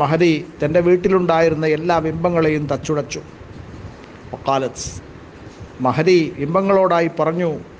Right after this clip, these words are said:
ലഖദ് കുന്ന മഅക്കും ഫീ ഖുറൂർ. നിശ്ചയം ഞങ്ങൾ നിങ്ങളോടൊപ്പം വഞ്ചനയിൽ അകപ്പെട്ടവരായിരുന്നു. അഞ്ച്, കഅബ് ബിൻ സുഹൈർ റളിയല്ലാഹു അൻഹു. കാന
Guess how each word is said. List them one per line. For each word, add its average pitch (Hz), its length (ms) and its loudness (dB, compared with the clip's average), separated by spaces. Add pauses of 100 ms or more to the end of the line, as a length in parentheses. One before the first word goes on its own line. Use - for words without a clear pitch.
(420)
ലഖദ് 160 340 2 (100)
കുന്ന 160 380 0
മഅക്കും 143 440 -4
ഫീ 139 80 -2 (100)
ഖുറൂർ. 131 280 0 (1000)
നിശ്ചയം 180 360 4 (1200)
ഞങ്ങൾ 175 240 4 (100)
നിങ്ങളോടൊപ്പം 196 680 2 (560)
വഞ്ചനയിൽ 185 560 4 (580)
അകപ്പെട്ടവരായിരുന്നു. 147 960 0 (2000)
അഞ്ച്, 151 220 2 (540)
കഅബ് 151 380 2
ബിൻ 208 100 4 (120)
സുഹൈർ 156 380 2 (180)
റളിയല്ലാഹു 131 580 0 (100)
അൻഹു. 110 120 -10 (920)
കാന 156 180 2